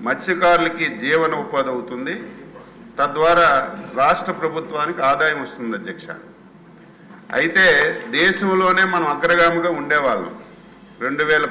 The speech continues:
పద్నాలుగు నుంచి పంతొమ్మిది వరకు ఎక్స్‌పోర్ట్స్‌లో కానీ మత్స్యశాఖలో మనం ఏ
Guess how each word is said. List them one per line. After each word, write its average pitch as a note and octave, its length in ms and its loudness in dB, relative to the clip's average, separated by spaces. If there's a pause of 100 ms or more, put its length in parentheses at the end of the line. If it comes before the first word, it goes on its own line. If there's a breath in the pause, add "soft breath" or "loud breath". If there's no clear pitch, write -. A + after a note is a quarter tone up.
పద్నాలుగు C#3 560 -2
నుంచి C3+ 280 -8 (460)
పంతొమ్మిది C#3 540 -4
వరకు A#2+ 300 -4 (800 loud breath)
ఎక్స్‌పోర్ట్స్‌లో E3 640 -4 (120)
కానీ C#3+ 240 0 (800)
మత్స్యశాఖలో D#3 800 0 (480)
మనం C3+ 180 -4 (1500)
ఏ F3+ 40 6